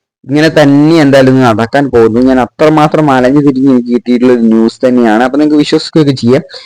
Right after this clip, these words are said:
എന്താ, ഈ വേറെ മാറ്റങ്ങൾ സംഭവിക്കും, എത്ര കൂടി പൈസ എടുത്തിട്ട്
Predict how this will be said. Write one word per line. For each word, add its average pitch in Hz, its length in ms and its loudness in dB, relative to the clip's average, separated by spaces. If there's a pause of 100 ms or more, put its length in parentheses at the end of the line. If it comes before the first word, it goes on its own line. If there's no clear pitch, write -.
(220)
എന്താ, 147 500 2
ഈ 151 460 2 (160)
വേറെ 143 200 4
മാറ്റങ്ങൾ 143 480 0
സംഭവിക്കും, 135 480 0
എത്ര 127 260 0
കൂടി 135 380 0
പൈസ 127 320 0
എടുത്തിട്ട് 120 440 -2